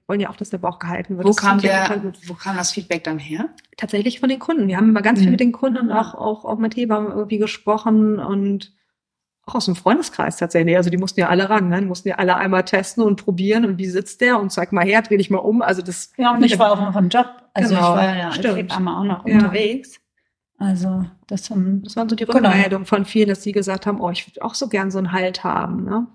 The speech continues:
Speaker 1: Also, und, und auch tatsächlich Charité war auch tatsächlich ein Thema, dass sie gesagt haben, „Nochmal vielleicht einen ohne Tasche.“ Und so ist der Bauchschmeichler entstanden. Also
Speaker 3: Mhm.
Speaker 1: wirklich dann mit einem angenehmen Halt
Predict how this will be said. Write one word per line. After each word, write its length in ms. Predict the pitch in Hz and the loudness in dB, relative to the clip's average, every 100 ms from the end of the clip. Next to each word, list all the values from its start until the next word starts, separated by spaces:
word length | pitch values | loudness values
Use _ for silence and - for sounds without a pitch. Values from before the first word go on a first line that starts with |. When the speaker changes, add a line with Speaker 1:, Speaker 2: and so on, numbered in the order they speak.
| _ | _
Speaker 1:
Also, 200 | 190 185 | -8 -4
und, 220 | 180 226 | 2 2
und 160 | 226 247 | 4 2
auch 100 | 233 | 2
tatsächlich 360 | 233 214 220 - | 2 2 2 2
Charité 380 | 214 202 156 | 0 0 -2
war 160 | 165 - | -2 -4
auch 100 | - | -6
tatsächlich 340 | - 175 - 180 | -12 -10 -8 -8
ein 80 | |
Thema, 280 | 185 185 180 | -8 -6 -4
dass 100 | 175 | -6
sie 60 | - | -6
gesagt 300 | 185 180 180 | -6 -6 -4
haben, 260 | 180 180 180 - - _ - | -4 -6 -10 -20 -20 _ -6
„Nochmal 200 | 196 196 | -4 -2
vielleicht 300 | 180 190 180 | 0 0 0
einen 160 | 190 190 | -4 -2
ohne 240 | 196 175 | 0 0
Tasche.“ 300 | - 170 180 | 0 -2 0
Und 100 | 190 | -2
so 100 | 196 | -2
ist 120 | 185 | 0
der 80 | 160 | 0
Bauchschmeichler 580 | 208 214 - 175 175 170 | 2 2 2 -2 0 -2
entstanden. 580 | 180 - 170 170 175 175 | -2 -4 -4 -2 -2 -2
Also 280 | 170 175 180 | 0 0 0
Speaker 3:
Mhm. 40 | |
Speaker 1:
wirklich 260 | 180 196 175 | -2 -4 -4
dann 400 | 185 190 185 185 _ _ _ _ - | -4 -2 -4 -8 _ _ _ _ -6
mit 120 | 190 | -4
einem 160 | 196 185 | -4 -4
angenehmen 640 | 190 196 196 190 190 190 175 | -4 -2 0 0 0 -2 0
Halt 420 | 180 190 233 | 2 2 0